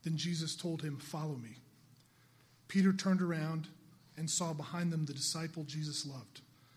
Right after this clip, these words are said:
the one who had leaned over to Jesus during the supper and asked, "Lord, who will betray you?"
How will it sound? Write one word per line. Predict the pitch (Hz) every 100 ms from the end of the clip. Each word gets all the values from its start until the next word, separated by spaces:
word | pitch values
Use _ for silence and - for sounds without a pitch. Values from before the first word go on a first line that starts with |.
| - - - -
the | -
one | 151 165 170
who | 165
had | 151
leaned | 147 175 165
over | 165 156
to | 151
Jesus | 131 165 160 151 143
during | - 160 160
the |
supper | 147 - 156 156
and | 151
asked, | 147 143 - - - - - -
"Lord, | 165 160 135 - - - -
who | 180
will | 165
betray | 151 143 - 143
you?" | 123